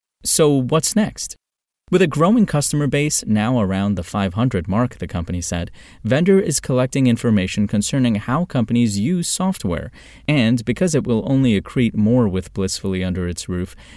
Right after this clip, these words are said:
Vendor should be able to draw up a reasonably complete picture of SaaS usage for companies of varying size and industry. This means it can get into the recommendation game. And not merely recommendations, really, but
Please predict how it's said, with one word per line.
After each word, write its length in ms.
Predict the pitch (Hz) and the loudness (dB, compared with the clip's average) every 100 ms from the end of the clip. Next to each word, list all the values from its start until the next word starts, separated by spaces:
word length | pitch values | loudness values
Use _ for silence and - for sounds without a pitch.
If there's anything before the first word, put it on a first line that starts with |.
| - | -8
Vendor 340 | 101 127 170 208 | 0 0 2 -2
should 240 | - 160 | -2 -2
be 160 | 147 127 | 0 2
able 200 | 117 120 | 0 0
to 100 | 107 | -2
draw 380 | 117 113 107 | 0 0 0
up 80 | 107 | 0
a 100 | 98 | -2
reasonably 640 | 90 127 196 196 165 127 | -2 -2 0 0 0 -2
complete 440 | 110 113 101 104 101 | 0 -2 -2 -4 -2
picture 360 | 202 196 110 | -4 0 0
of 120 | 90 - | -2 -2
SaaS 380 | - 95 90 | -2 -2 -2
usage 380 | 101 90 - 98 | -4 -4 -4 -6
for 160 | - 90 | -4 -6
companies 480 | 143 143 127 117 - - - | -4 -2 0 0 -2 -14 -8
of 140 | 160 131 | -4 0
varying 480 | 147 156 123 95 | 2 2 2 2
size 340 | - 87 87 87 | 0 -2 -2 -2
and 220 | 90 90 | -2 0
industry. 640 | 104 101 90 - 87 71 - - - - | 2 0 -2 -4 -6 -6 -10 -20 -20 -2
This 240 | 127 127 | 0 2
means 260 | 120 113 110 | 4 4 2
it 120 | 104 | 2
can 140 | 107 | 2
get 180 | 101 104 | 2 2
into 240 | 101 98 98 | 2 2 0
the 120 | 92 | 0
recommendation 840 | 95 90 87 85 95 135 104 87 | 0 -2 -2 -2 -2 0 -2 -2
game. 380 | 85 90 85 - - - - - | -2 -2 -4 -8 -16 -20 -18 -4
And 360 | 160 156 147 | 0 0 -2
not 200 | 220 247 | -2 -2
merely 460 | 170 165 160 147 135 | 2 2 4 4 4
recommendations, 960 | 113 123 117 95 92 190 233 101 87 87 | 4 2 2 0 2 2 2 0 -2 -4
really, 300 | 87 90 90 | -6 -4 -2
but 220 | 123 | -2